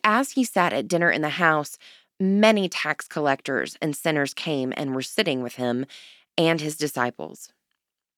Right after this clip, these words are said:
Once upon a time,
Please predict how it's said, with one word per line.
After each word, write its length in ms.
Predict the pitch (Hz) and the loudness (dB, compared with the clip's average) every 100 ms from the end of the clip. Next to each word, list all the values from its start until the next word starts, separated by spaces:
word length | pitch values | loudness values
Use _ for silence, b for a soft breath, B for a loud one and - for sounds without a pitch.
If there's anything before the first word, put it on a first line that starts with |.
| _ _ _ _ _ _ _ _ _ _ _ _ _ _ _ _ _ _ _ _ _ _ | _ _ _ _ _ _ _ _ _ _ _ _ _ _ _ _ _ _ _ _ _ _
Once 200 | 214 262 | 4 4
upon 300 | 262 226 175 | 4 2 0
a 60 | 147 | 0
time, 640 | - 196 180 160 147 143 | 0 4 6 6 4 0